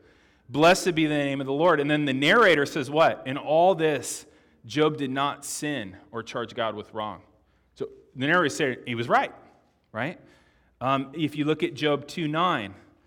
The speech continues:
when his wife says, "Do you still hold fast your integrity, curse God, and die?" And by the way, don't be too hard on her. She lost all her kids.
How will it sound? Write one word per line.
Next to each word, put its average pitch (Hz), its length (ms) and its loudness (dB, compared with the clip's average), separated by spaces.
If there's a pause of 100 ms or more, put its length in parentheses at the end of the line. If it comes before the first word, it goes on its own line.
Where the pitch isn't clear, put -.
(540)
when 147 80 0
his 139 160 -2
wife 143 320 4
says, 113 560 -4 (260)
"Do 131 120 -8
you 175 120 -2
still 175 300 0
hold 175 300 -4
fast 151 340 0
your 156 80 -4
integrity, 147 480 -4
curse 156 380 -6
God, 139 200 2
and 135 120 -6
die?" 139 140 2
And 143 100 -6
by 226 100 6
the 214 80 4
way, 170 200 4 (440)
don't 349 140 2
be 311 80 0
too 220 160 0
hard 165 200 4
on 180 120 2
her. 220 200 -4 (800)
She - 140 -2
lost 233 200 6
all 196 140 6
her 190 60 6
kids. 190 480 0